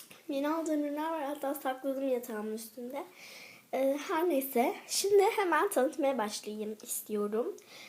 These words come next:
Sizi de çok fazla yormayayım. Hani dinletmeyeyim istiyorum. Ee, burada benim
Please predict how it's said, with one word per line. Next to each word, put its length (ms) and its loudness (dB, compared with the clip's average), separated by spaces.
Sizi 280 -6
de 260 0
çok 200 -6
fazla 340 0
yormayayım. 760 -2
Hani 380 -2
dinletmeyeyim 640 -4
istiyorum. 600 -4
Ee, 380 -2
burada 280 2
benim 340 4